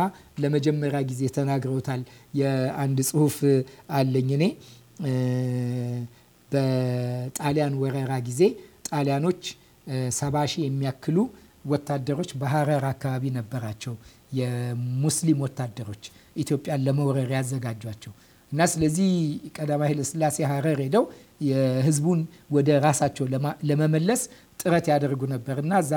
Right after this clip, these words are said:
ጋ ሄደው «እምነት የግል ነው እና አገር ግን የስንት ነው? የጋራ ነው» ብለው እንደተናገሩ ይጠቀስላቸዋል። እምነት የግል ነው። እውነት ነው። ማንም ሰው ስለ ሌላ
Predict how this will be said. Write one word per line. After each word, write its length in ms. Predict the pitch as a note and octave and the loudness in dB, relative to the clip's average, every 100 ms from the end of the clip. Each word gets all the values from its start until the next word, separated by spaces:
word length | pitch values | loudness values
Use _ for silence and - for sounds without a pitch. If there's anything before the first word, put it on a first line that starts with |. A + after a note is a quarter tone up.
| D3+ | 2
ጋ 120 | D3+ | 2
ሄደው 260 | E3 G3 C#4+ - - _ G3+ | 2 2 0 -6 -20 _ 2
«እምነት 300 | F#3+ G#3 G#3+ | 4 4 4
የግል 300 | F#3 F3+ D3+ | 2 2 0
ነው 180 | A#2 G#2+ - _ _ _ _ - C#3+ C3 B2+ B2 A#2+ A#2+ A#2 A#2+ | -4 -10 -20 _ _ _ _ -4 0 2 2 0 -2 -4 -6 -6
እና 140 | C3+ F3+ G#3+ | -2 0 4
አገር 280 | F3 F#3 G3+ | 6 6 6
ግን 160 | D4+ - - | 2 -2 0
የስንት 380 | E3 D#3+ G#3 F#3+ | 2 4 4 2
ነው? 160 | B2+ - - _ _ | 0 -4 -16 _ _
የጋራ 360 | G3 F#3+ E3+ C3+ A#2+ | 4 6 6 4 0
ነው» 140 | A2 B2 | -4 -2
ብለው 280 | D3+ F3 F3+ F3+ - - D3+ C3+ | 4 6 6 2 -16 -4 0 2
እንደተናገሩ 680 | C#3 D3+ D#3 D#3+ D#3 D#3+ E3+ A3+ | 2 2 2 2 2 2 2 2
ይጠቀስላቸዋል። 840 | F3+ F#3 - C#3+ C#3 B2 A#2 D3 E3+ | 2 0 0 -2 -4 -6 -6 -4 2
እምነት 280 | F#3+ C#4 - | 4 4 2
የግል 280 | F3 F3 B3+ | 2 4 2
ነው። 180 | B2+ A2 | -2 -2
እውነት 280 | C#3+ G3+ - | 0 2 0
ነው። 100 | - - - - | -6 -18 -8 2
ማንም 400 | F#3 G3 A#3 D#4+ | 6 8 6 4
ሰው 220 | - B3 | 2 2
ስለ 220 | - F3+ F3 G#3 - G3 | 2 4 6 6 2 0
ሌላ 240 | D#3+ E3+ | 2 4